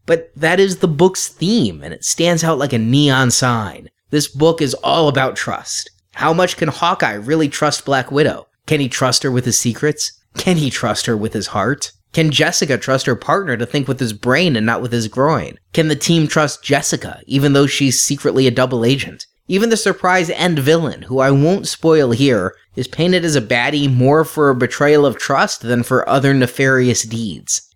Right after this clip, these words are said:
And if these central characters' story didn't drive home the book's theme, the only time any other character gets a moment is again related to trust. It's interesting when Spider-Man is challenged to remove his mask and trust his new teammates with a secret identity,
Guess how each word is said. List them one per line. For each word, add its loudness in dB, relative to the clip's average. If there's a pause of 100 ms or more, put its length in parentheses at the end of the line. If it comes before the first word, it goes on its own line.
And 0
if 0
these -2
central 0
characters' 0
story 2
didn't 0
drive 2
home -2
the 0
book's 0
theme, -2 (180)
the 0
only 2
time 2 (120)
any 4
other 2
character 0
gets -2
a 0
moment 2 (120)
is 2
again 2
related 2
to -6
trust. -4 (220)
It's -4
interesting 0
when 2
Spider-Man 0
is 0
challenged -4
to -6
remove 4
his -2
mask -4
and -10
trust -4
his -4
new 2
teammates 0
with -2
a -2
secret -2
identity, -2